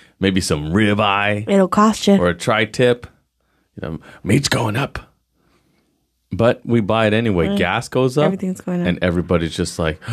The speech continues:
Speaker 1: <gasps> "Oh my God." But you don't care that much 'cause places are still crowded.
Speaker 2: Yeah. Oh, yeah.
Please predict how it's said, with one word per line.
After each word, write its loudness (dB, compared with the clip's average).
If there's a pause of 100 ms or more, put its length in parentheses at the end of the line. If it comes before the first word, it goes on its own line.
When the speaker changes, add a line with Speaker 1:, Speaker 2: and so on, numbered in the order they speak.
Speaker 1:
<gasps> -14
"Oh 4
my 2
God." -2
But 2
you -4
don't 0
care 2
that 4
much 0 (460)
'cause 2
places 2
are 4
still 0
crowded. 0 (340)
Speaker 2:
Yeah. -2 (600)
Oh, -16
yeah. -12